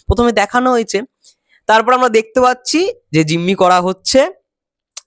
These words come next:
এবং সেখানে সাকিব ভাইয়ের দাবি, মানে মেগাস্টার সাকিব খানের দাবি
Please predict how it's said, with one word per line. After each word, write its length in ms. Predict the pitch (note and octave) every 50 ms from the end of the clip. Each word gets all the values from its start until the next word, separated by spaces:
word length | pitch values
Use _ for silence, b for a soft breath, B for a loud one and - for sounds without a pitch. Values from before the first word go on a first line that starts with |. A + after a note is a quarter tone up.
| _ _ -
এবং 420 | D3+ F3+ F3+ A#3+ B3+ C4 C4+ B3+
সেখানে 600 | - - - F3+ E3+ - F#3+ F3 D#3+ A#2+ F#2 - - _ _ _ _ _ _ _ _ _ _ _ _ _
সাকিব 420 | - - C#3+ C#3 - F3 E3 D#3
ভাইয়ের 240 | D#3 D#3+ D#3 D3+ C#3+
দাবি, 420 | A#2 A2 A2 A2+ C#3+ G3 C#4 F#4+ E4
মানে 180 | A3 A#2+ B2
মেগাস্টার 340 | A#2+ A#2+ A#2+ B2+ B2+ - C3
সাকিব 280 | - B2+ A2+ B2+ B2 A#2
খানের 260 | - B2+ B2 B2 A2+ G2
দাবি 400 | - G2 A2+ C3+ F3+ B3+ F#4